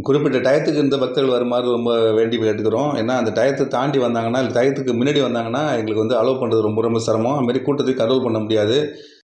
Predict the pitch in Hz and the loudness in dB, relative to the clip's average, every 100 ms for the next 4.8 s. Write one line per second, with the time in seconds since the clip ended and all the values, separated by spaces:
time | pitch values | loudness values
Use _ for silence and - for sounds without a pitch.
0 | _ _ _ _ - - - _ _ 120 | _ _ _ _ -20 -20 -20 _ _ -2
1 | 139 131 - 131 120 131 151 117 139 139 | 0 0 -2 -2 0 0 -2 0 0 0
2 | 120 131 127 123 131 139 139 139 120 117 | 0 -2 -2 0 0 2 0 0 -2 -2
3 | 110 117 123 107 117 113 104 104 110 110 | -2 0 -2 -2 0 2 2 2 2 0
4 | 104 104 104 98 98 98 123 151 | -2 -2 -2 0 0 0 -2 -4